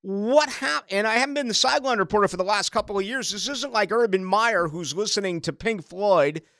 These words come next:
Obscured by the Clouds, and Sajay Lal, the wide receiver coach. Who, no. This was a good staff.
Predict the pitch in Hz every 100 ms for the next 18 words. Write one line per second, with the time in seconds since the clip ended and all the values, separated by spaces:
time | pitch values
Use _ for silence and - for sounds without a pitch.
0 | _ - 151 - - 208 214 180 185 160
1 | - 196 208 180 151 175 156 139 - 208
2 | 208 175 190 175 160 185 208 170 165 156
3 | 180 196 143 - 220 220 185 - 151 151
4 | 185 147 123 _ _ _ 226 320 220 85
5 | _ _ _ _ _ _ _ _ _ _
6 | _ 190 185 294 - 302 240 208 247 185
7 | - 202 175